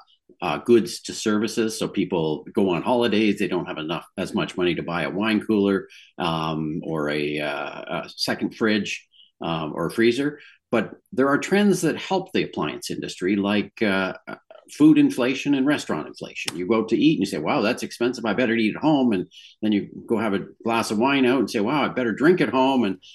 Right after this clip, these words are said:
and next thing you know, you need a wine cooler, you need a, uh, a fridge, you need a, a freezer, buy in bulk to save. So there are trends, um, that work in our favor. But right now,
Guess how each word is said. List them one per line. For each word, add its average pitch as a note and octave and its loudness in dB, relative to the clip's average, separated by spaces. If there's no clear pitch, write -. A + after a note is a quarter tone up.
and A2 2
next C#3 0
thing C3+ 4
you C3 4
know, C#3 4
you C3+ 4
need D3+ 6
a D3+ 4
wine D#3+ 4
cooler, A2 0
you F2+ -4
need A#2 -2
a, A#2 -2
uh, G2 -4
a F#2+ -4
fridge, B2 2
you F#2+ 0
need F#2+ 0
a, E2+ -2
a F2 -6
freezer, F#2+ 2
buy G2+ -2
in G2 2
bulk A2 0
to - -8
save. C2 -6
So A#2 2
there C3+ 2
are D3+ 4
trends, B2 0
um, F2 -2
that - -4
work G2 0
in A2 4
our E2 0
favor. D2+ -6
But D#2+ -2
right G#2 0
now, F#2+ 0